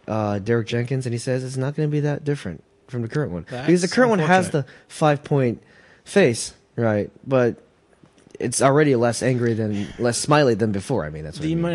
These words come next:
Speaker 2: Mi-, the Miata is, there's no denying, I, I like the Miata, and it's a great
Speaker 1: Right.
Speaker 2: handling car.
Speaker 1: Right.
Speaker 2: It's just always been very soft in the appearance.
Speaker 1: I, exactly, yeah. Like my generation Miata,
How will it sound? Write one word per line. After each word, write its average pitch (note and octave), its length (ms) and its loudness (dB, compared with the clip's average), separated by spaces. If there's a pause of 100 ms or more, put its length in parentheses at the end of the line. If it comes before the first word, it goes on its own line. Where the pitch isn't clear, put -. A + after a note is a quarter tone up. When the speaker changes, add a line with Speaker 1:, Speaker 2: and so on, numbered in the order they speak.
Speaker 2:
Mi-, D#3+ 60 -4
the C#3+ 120 -2
Miata F#3+ 560 -2
is, C#3 240 -4
there's C#3 240 -2
no D3+ 320 -2
denying, B2+ 640 -4
I, B2+ 180 -6
I C3+ 140 -2
like A#3 240 0
the F#3+ 80 -6
Miata, F#2+ 420 -4
and B2+ 140 -4
it's B2 120 -6
a C3 40 -6
great A#2+ 280 -4
Speaker 1:
Right. A2+ 100 -8
Speaker 2:
handling A#2 300 -8
car. A#2 340 -10 (100)
Speaker 1:
Right. F2 180 -10 (140)
Speaker 2:
It's C#3 260 -6
just C#3 320 -6 (120)
always C#3 400 0
been C#3 220 -6
very B2 340 -2
soft - 760 -4
in A2 200 -10
the G#2+ 100 -6
appearance. - 640 -12 (220)
Speaker 1:
I, C3 200 6
exactly, B2+ 640 2
yeah. C3+ 140 4
Like G#2 220 -2
my C#3 260 4
generation E3 500 2
Miata, D#3 400 4